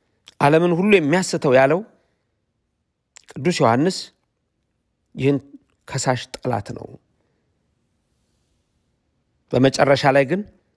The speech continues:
ቅድም እንዳልኳችሁ እንደ መብረቁ ለዘላለም ተጥሎ የወደቀ ስለሆነ አሁንም ለዘላለም በጥልቁ እንደወደቀ ይቀራል። የመጨረሻ ፍርድ ግን ይደረግበታል። ለዘላለም ከተከታዮቹ ጋር በገሃነም ይጣላል። ራእይ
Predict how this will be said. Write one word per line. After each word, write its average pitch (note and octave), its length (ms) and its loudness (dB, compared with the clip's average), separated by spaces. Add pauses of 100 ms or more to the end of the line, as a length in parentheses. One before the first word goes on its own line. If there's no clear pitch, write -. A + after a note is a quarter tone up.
(720)
ቅድም D3 260 2
እንዳልኳችሁ D3 540 2
እንደ C#3 180 2
መብረቁ D#3 360 2 (100)
ለዘላለም F3+ 600 0
ተጥሎ F3 420 -4
የወደቀ E3 580 0
ስለሆነ D#3+ 340 -4 (180)
አሁንም F3 340 -2
ለዘላለም C#3+ 480 0 (600)
በጥልቁ - 420 -8
እንደወደቀ C3+ 540 -2
ይቀራል። C3 380 0 (320)
የመጨረሻ - 640 0 (100)
ፍርድ D3+ 240 -4
ግን C#3+ 180 -4
ይደረግበታል። B2 720 -2 (380)
ለዘላለም A#2 520 -2
ከተከታዮቹ A2 640 -6
ጋር A2 180 -2 (760)
በገሃነም G2+ 500 0
ይጣላል። - 440 -12 (2000)
ራእይ D3 400 2